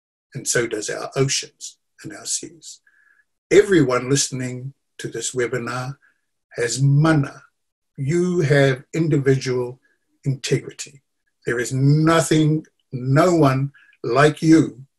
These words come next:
as an individual on this earth except you. You are special, just like Tangaroa and our marine system. Everyone listening to this, uh, webinar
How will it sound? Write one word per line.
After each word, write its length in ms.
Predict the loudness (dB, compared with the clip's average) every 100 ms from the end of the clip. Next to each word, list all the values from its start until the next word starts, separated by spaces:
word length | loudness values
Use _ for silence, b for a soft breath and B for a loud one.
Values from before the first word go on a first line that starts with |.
| -10
as 120 | -4 -2
an 100 | -2
individual 760 | 0 0 -2 -4 -6 -6 -8 _ -6
on 200 | -4 -4
this 180 | -4
earth 320 | 0 -2 -2 -10 _ _ -14
except 500 | -8 -4 -4 -4 -8
you. 280 | -10 -10 -12 _ _ _ _ -10
You 320 | -2 0 -2 -8
are 100 | -8
special, 540 | -6 -4 -2 -2 -4 -10 _ _ _ _ _ _ _
just 240 | -8 -6 -2
like 300 | -2 -4 -8 -8
Tangaroa 500 | 2 4 4 2 0 _ _ _ _ -14
and 140 | -6
our 140 | -4 -2
marine 580 | 0 2 2 2 -2 -6
system. 500 | -4 -2 -4 -8 -20 _ _ _ _ _ -20 b b b b 4
Everyone 520 | 6 8 8 8 6
listening 360 | 6 4 2 2
to 160 | 2
this, 420 | 4 4 4 0 -2
uh, 220 | -4 0
webinar 580 | 2 4 4 4 2